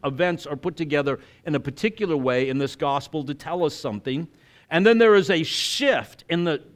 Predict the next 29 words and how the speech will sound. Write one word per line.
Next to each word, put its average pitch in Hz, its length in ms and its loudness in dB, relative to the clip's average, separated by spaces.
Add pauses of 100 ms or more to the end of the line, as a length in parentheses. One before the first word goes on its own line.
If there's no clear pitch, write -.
(260)
telling 214 500 2
of 170 300 -2
the 165 100 0
story 143 640 0
that 147 160 2
occurs 147 720 0 (340)
here 202 400 4
in 151 160 0
chapter 180 560 2
three, 170 340 2 (460)
right 175 260 2
in 160 120 -4
the 151 80 2
middle 170 480 2
of 147 160 -2
the 151 80 -4
chapter. 175 560 -2
Remember 160 480 0
that 151 180 -4
what 160 140 0
I've 151 160 -2
said 165 200 -4
before? 175 500 0 (420)
These 151 240 -2
chapters 180 640 4
were 156 120 -2
put 170 200 -2
in 143 240 2
later. 202 500 6